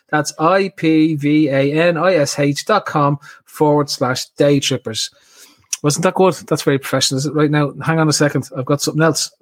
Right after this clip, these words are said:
This is 'cause I'm, this is, this was done to annoy me. So, and now a word from BetterHelp.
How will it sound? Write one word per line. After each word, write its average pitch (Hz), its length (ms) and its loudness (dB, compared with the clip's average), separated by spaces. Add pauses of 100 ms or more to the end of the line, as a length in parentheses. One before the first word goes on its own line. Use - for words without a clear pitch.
(120)
This 160 220 0
is 151 80 -4
'cause 147 180 0
I'm, 156 180 2
this 165 200 -2
is, 151 140 -4
this 156 340 -4
was 156 80 -2
done 151 220 2
to 139 100 -2
annoy 139 260 2
me. 131 140 -4 (380)
So, 156 340 0 (100)
and 196 140 0
now 269 200 4
a 214 40 2
word 175 260 2
from 170 160 -6
BetterHelp. 151 600 -2